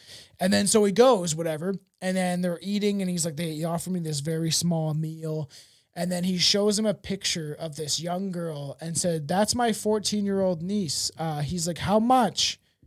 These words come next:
How much?" Yeah, and they got the fuck out of there. But yeah, the, the guy was offering up his niece. And people do this in Muslim countries too, like, well, Arabic countries. Happens all the time. Offer up your, like,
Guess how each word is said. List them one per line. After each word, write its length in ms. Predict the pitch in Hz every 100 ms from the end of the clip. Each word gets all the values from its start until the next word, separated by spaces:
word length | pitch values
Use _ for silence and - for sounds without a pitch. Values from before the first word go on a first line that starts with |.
| _ _ _ _
How 160 | 196 214
much?" 500 | 240 208 139 - - - _ _ _ _ _ _ _ _ _ _ _
Yeah, 320 | 165 165 143 -
and 100 | 165
they 440 | 185 190 185 156 170
got 240 | 156 185 180
the 60 |
fuck 300 | 143 175 160
out 120 | 165 165
of 80 |
there. 200 | 151 143
But 140 | 139 160
yeah, 260 | 202 175
the, 180 | 147 170
the 100 | 165
guy 140 | 175 180
was 140 | 165
offering 360 | 156 170 175 165
up 120 | 151
his 160 | 139
niece. 340 | 156 160 135 - _ _ _
And 320 | 170 175 170 156
people 260 | 196 196
do 160 | 170 175
this 220 | 170 160
in 80 | 143
Muslim 340 | 139 151 139
countries 420 | 135 143 135 135 -
too, 260 | 151 123 131
like, 120 | 147 - 147
well, 180 | 127 120 _ _ _ -
Arabic 340 | 147 139 127
countries. 480 | - 123 120 117 113 -
Happens 260 | 175 196
all 80 | 196
the 60 | 190
time. 300 | 202 208 131 _ _ _ _ -
Offer 340 | 175 185 196
up 140 | 190 175
your, 180 | 185 175
like, 180 | 160